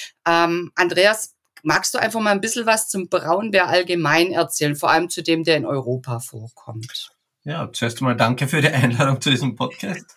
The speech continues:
Speaker 1: <laughs> Ja, sehr gern.
Speaker 2: Ja, okay, kurz zum Braunbären in Europa. Also in Europa gibt es ja nur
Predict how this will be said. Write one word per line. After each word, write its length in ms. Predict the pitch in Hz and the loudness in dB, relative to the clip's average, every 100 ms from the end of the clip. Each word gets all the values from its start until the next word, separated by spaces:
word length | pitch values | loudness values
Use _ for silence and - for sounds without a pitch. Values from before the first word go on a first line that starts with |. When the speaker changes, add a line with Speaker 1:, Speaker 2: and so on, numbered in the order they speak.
| - | -6
Speaker 1:
<laughs> 140 | 294 | -2
Ja, 140 | 185 180 | 0 0
sehr 180 | 185 | -2
gern. 280 | 185 139 123 - - | 0 0 0 -8 -8
Speaker 2:
Ja, 220 | - - - | -8 -8 -10
okay, 380 | - 131 156 139 | -10 -2 0 2
kurz 280 | 185 185 - | 0 -2 -2
zum 300 | 170 143 - | 0 0 2
Braunbären 580 | 117 113 135 135 117 | 4 6 4 2 2
in 140 | 117 113 | 2 -2
Europa. 320 | 104 104 101 | 0 0 0
Also 300 | 98 113 104 | 0 0 -2
in 200 | 107 120 | 0 0
Europa 400 | 110 123 139 151 | 0 0 0 0
gibt 240 | 135 135 | -2 -4
es 160 | 143 127 | -4 -2
ja 100 | 131 | 0
nur 300 | 123 117 117 | 0 0 -4